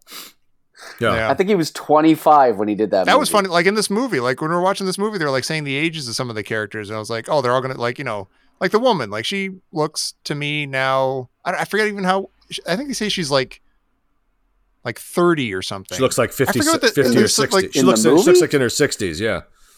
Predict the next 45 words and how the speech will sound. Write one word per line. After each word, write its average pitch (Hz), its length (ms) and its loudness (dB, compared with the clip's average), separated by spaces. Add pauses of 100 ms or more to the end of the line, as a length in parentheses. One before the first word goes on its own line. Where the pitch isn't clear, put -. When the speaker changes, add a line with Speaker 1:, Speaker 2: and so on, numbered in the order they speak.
(680)
Speaker 3:
Yeah, 180 340 2
Speaker 1:
<clears throat> 175 40 -4
Yeah. 170 260 6
Speaker 3:
she's, - 100 -8
like, 143 200 2
sixty. - 500 -6 (840)
No. 131 180 4
Speaker 1:
Yeah, 196 200 6
but 135 140 -2
then 156 100 2
I'm 160 60 2
Speaker 3:
fifties. 156 180 0
Speaker 1:
expecting 202 240 -2
them 170 120 0
to 147 60 -2
say, 165 120 0
like, 156 140 0
"Oh, 220 100 2
she's 151 200 -2
thirty." 143 440 0
Like, 120 160 -2
just - 160 -6
people 156 260 -2
age 143 260 -4
so 143 80 -2
much 127 200 -6
weirdly, 127 400 -4 (220)
er, 101 220 -2
back 95 280 -6
then 92 220 -10
or 95 60 -12
something, 165 460 -2
<laughs> - 0 -
Speaker 3:
Yeah, 226 80 4
Speaker 1:
you 185 220 2
know? 214 80 2
Like, 175 80 0
Speaker 3:
something's - 640 -12
Speaker 1:
like, 139 260 -4
younger 156 340 -6
people 143 300 -4
were 127 140 -2
much 123 200 -10
older 113 240 -8
then. 92 320 -12